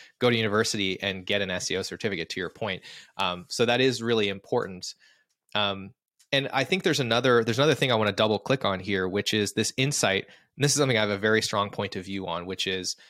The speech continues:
the last two decades, we have been really focused as an industry on specialization. Everybody's talking about niching down, you know, picking the things that you're really good at from a service perspective, serving clients,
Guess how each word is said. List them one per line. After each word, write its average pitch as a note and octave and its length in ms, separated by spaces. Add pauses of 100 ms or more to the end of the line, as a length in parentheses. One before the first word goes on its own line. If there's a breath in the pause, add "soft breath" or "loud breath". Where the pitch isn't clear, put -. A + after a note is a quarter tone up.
(320 soft breath)
the A#2+ 60
last B2+ 260
two C#3+ 140
decades, A#2 580 (160)
we A2 480
have A2 220
been G2+ 160
really A#2+ 260
focused G#2 580
as G2+ 160
an G2 120
industry F#2+ 680 (320)
on G2 200
specialization. F#2 760
Everybody's A2 300
talking G#2 160
about G2 220
niching G#2+ 320
down, F#2+ 400 (340 soft breath)
you G2+ 80
know, F#2+ 160
picking A2 400
the G2 80
things G2+ 300
that G2 100
you're F#2 140
really F#2 240
good F#2 180
at F2+ 180
from F2+ 140
a F2 60
service F#2+ 340
perspective, - 640
serving G2+ 340
clients, F2+ 540